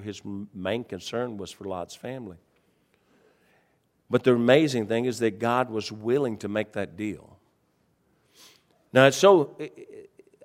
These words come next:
obvious, the conclusion comes that the city could have been spared if Lot had reached his family for God. But could it be that our nation could be spared if Christians were righteous and if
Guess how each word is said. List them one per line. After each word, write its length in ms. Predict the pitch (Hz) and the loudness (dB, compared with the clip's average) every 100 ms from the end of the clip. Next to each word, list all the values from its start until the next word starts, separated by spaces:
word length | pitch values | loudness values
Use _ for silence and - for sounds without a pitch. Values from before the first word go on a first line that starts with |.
| - | -4
obvious, 1000 | 139 170 143 123 113 110 - - - - _ _ _ _ _ _ _ _ - | 0 2 2 2 2 0 -6 -12 -16 -20 _ _ _ _ _ _ _ _ -10
the 140 | 135 | -8
conclusion 560 | 131 131 160 190 139 127 | -8 -4 6 6 6 2
comes 260 | 151 135 | 2 2
that 160 | 127 110 | -2 -8
the 80 | 110 | -10
city 380 | - - 131 | -2 0 0
could 260 | 120 - 135 | 0 2 2
have 140 | 113 | 2
been 140 | 113 104 | 0 -4
spared 600 | - - 156 123 113 113 - _ _ _ _ | -4 -2 2 4 2 0 -20 _ _ _ _
if 240 | - 127 - | 2 2 4
Lot 380 | 107 120 143 117 | 0 0 0 -2
had 160 | 104 | 0
reached 380 | 117 123 - - | 0 0 -4 -8
his 140 | 107 | -8
family 380 | - 120 127 120 | -4 -2 0 -2
for 180 | 104 101 | -6 -6
God. 460 | 98 127 113 90 - _ _ _ - | 0 2 2 0 -6 _ _ _ -16
But 100 | - | 2
could 220 | 202 220 | 6 6
it 160 | 196 | 4
be 400 | 143 117 104 123 120 _ _ _ - | 2 2 0 -4 -12 _ _ _ -2
that 120 | 110 | 0
our 140 | 107 | 2
nation 480 | 107 117 131 - 104 | 2 0 0 -6 -8
could 100 | 90 | -8
be 100 | 95 | -10
spared 380 | 92 - 107 104 | -8 -2 0 0
if 140 | 98 | -4
Christians 520 | - 120 123 - 107 98 | -10 -8 -8 -8 -10 -8
were 140 | 95 | -8
righteous 640 | 90 95 110 - 113 98 - - - | -2 0 0 -4 -8 -8 -12 -20 -6
and 140 | 113 | -4
if 100 | 92 | -4